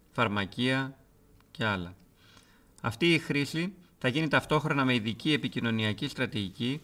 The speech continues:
ώστε να μην γίνεται λάθος χρήση της μάσκας, να μην δίνεται η ψεύτικη αίσθηση ασφάλειας. Θα ακολουθήσουν περισσότερες οδηγίες σχετικά με, με αυτό το θέμα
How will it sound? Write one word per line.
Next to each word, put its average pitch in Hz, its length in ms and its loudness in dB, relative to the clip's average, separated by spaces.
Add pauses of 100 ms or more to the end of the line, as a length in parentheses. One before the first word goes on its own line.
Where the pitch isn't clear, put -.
(540)
ώστε - 240 -6
να 127 100 2
μην 151 140 2
γίνεται 147 340 -2
λάθος 135 340 0
χρήση 131 280 -4
της 101 160 -12
μάσκας, 123 560 -2 (100)
να 117 100 -2
μην 127 160 2
δίνεται 135 360 -2
η 123 140 -2
ψεύτικη 131 600 -4
αίσθηση 123 460 -2
ασφάλειας. 98 720 -4 (2250)
Θα 127 100 0
ακολουθήσουν 139 540 2
περισσότερες 139 540 2
οδηγίες 131 640 0 (300)
σχετικά 135 540 0
με, 127 240 0 (180)
με 113 160 0
αυτό 110 240 -2
το 113 120 -4
θέμα 147 500 -2